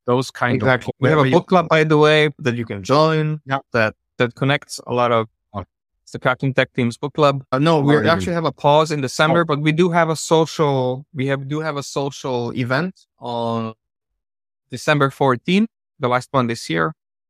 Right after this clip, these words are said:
Speaker 2: And we will primarily be putting together a list of books, and we will be voting on which books we'll be reading in January, February, and March. So if you'd like to chip in on that,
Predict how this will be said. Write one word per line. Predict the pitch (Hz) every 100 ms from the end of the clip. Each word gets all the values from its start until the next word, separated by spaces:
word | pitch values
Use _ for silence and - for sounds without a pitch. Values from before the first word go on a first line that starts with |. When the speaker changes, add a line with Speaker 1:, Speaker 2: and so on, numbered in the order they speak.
| _ _
Speaker 2:
And | 127 131
we | 147
will | 151
primarily | 156 143 139 143 143
be | 135 131 123
putting | 120 139 135
together | 127 127 123 113
a |
list | 127 135 -
of | 131
books, | 127 156 - - -
and | 127
we | 127
will | 127
be | 123
voting | 117 131 131 131
on | 117
which | 117 117 -
books | 117 -
we'll | 120
be | 113
reading | 113 110 110 104
in | 107
January, | 117 117 110 107
February, | - 101 104 98
and | 107
March. | 143 147
So | 143 -
if | 113 -
you'd | 117
like | 123 -
to |
chip | 113 - 139
in | 151
on | 139
that, | 135 127